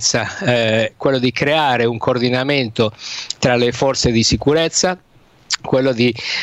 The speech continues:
eh, creare una, un coordinamento, un parlamento addirittura dell'Amazzonia, e il primo obiettivo sarebbe quello di stoppare entro il duemilatrenta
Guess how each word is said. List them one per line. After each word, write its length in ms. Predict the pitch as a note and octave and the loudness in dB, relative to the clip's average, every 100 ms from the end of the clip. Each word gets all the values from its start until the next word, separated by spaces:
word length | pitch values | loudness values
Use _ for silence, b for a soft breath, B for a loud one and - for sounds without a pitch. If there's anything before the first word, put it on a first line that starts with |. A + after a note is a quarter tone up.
| B | B
eh, 240 | B2 A#2 | -2 -2
creare 760 | A#2 C#3 C#3 D3 C#3 B2+ A#2+ A2+ | -2 -2 0 2 2 2 2 0
una, 380 | C3+ C3 A#2 A2+ | -2 -2 -2 -2
un 420 | C3 C3 B2 A#2 | -2 0 0 0
coordinamento, 760 | A#2 C3+ C3 C3+ C3+ D3 D3 C#3 | 0 -2 0 0 0 0 0 0
un 120 | C3+ | 0
parlamento 680 | B2 C3+ C#3+ C#3+ G3+ F3 A#2+ | 0 0 0 0 0 0 -2
addirittura 420 | A#2 A2+ A2+ C3 A#2+ | 0 2 2 0 2
dell'Amazzonia, 960 | A#2 A2+ C#3+ - D#3+ C#3 C#3 D#3+ F3 | 2 0 -2 0 0 0 0 -2 -2
e 160 | - C#3+ | -2 0
il 140 | C3+ | 0
primo 280 | C#3 F3 D3+ | 0 0 2
obiettivo 480 | C3 E3 - B2+ B2+ | 0 -2 0 0 0
sarebbe 380 | - B2 B2 C#3 | 0 0 0 0
quello 320 | A#2+ A#2+ A#2+ | 0 2 0
di 160 | A2+ | 0
stoppare 560 | A2+ - C#3 - A#2+ A#2 | -2 -2 -4 0 0 0
entro 200 | A2 A#2 | 0 -2
il 60 | A2 | 0
duemilatrenta 760 | A#2 B2 C#3 C3 A#2 A2+ A#2+ | 0 2 0 0 0 0 -4